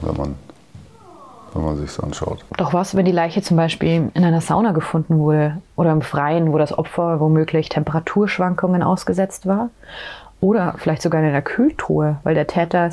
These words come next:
Speaker 2: das Opfer dort versteckte?
Speaker 1: Also die Umstände sind immer mit einzubeziehen. Das heißt, wir müssen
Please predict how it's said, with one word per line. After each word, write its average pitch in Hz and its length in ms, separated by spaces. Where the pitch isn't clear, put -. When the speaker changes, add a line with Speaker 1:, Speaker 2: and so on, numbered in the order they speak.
Speaker 2:
das - 120
Opfer - 220
dort 160 160
versteckte? - 520
Speaker 1:
Also 101 260
die 98 120
Umstände 127 480
sind 98 220
immer 113 280
mit 101 400
einzubeziehen. 85 920
Das 87 220
heißt, 95 520
wir 92 260
müssen 92 840